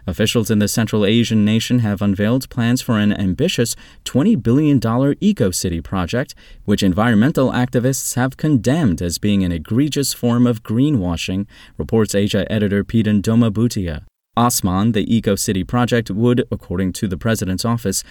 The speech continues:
comply with the principles of a green economy, including using environmentally friendly modes of transportation. The city would be designed for about five hundred thousand residents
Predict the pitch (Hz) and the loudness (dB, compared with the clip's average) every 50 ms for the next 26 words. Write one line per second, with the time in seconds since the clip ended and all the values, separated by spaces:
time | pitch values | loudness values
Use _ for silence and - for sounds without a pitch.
0 | - - - - - 127 123 - 185 208 202 175 160 78 82 87 87 - 90 80 | -18 -20 -12 -2 0 0 0 2 2 2 2 0 0 -2 -4 -4 -4 -4 -6 -4
1 | - 104 92 - - - - 82 90 117 120 - 87 82 82 87 82 - - 95 | -2 -4 -2 -2 -6 -6 -6 -4 -4 -4 -2 -4 -4 -4 -4 -6 -6 -2 -2 -2
2 | 92 92 90 85 85 - - 98 92 87 90 101 117 139 - - - - - - | 0 0 -2 -4 -4 -4 -4 -4 -2 -2 0 -2 -2 -4 -6 -10 -18 -20 -10 -2
3 | - 101 90 - - - 233 240 151 127 135 135 127 131 131 131 135 135 123 110 | -2 -2 -2 -2 0 2 4 4 6 4 4 4 4 4 4 4 2 4 4 2
4 | 98 92 95 113 147 175 156 135 135 131 - 131 131 135 131 - - 113 107 104 | 0 0 -2 -2 -2 0 0 0 0 0 0 -2 -2 -2 -4 -4 -4 -2 -2 0
5 | 95 104 110 117 113 104 87 82 82 87 - - 98 - - - 90 - - - | 0 0 0 0 0 0 -2 -4 -4 -6 -6 -6 -8 -8 -6 -6 -6 -6 -6 -8
6 | - 87 - 143 151 151 - - 87 80 - - - - - - - _ - - | -10 -6 -4 -2 -2 -2 -2 -4 -4 -6 -6 -10 -14 -18 -20 -20 -20 _ -12 -8
7 | - - - 110 107 113 117 117 104 82 - 92 78 - 92 82 117 120 127 110 | -4 0 0 2 2 2 0 0 -2 -2 -4 -4 -4 -4 -2 0 0 2 2 2
8 | 101 107 110 - - 98 92 92 90 82 - - - - 127 139 139 - - 120 | 2 0 -2 -2 -4 -4 -2 -2 -4 -4 -6 -6 -6 -4 -4 -4 -4 -4 -2 -2
9 | 107 - 87 - - 113 127 147 143 147 131 92 87 87 80 - 87 87 95 104 | -2 -2 -4 -6 -4 -4 -4 -4 -2 -4 -2 -2 -4 -4 -4 -4 -4 -4 -4 -6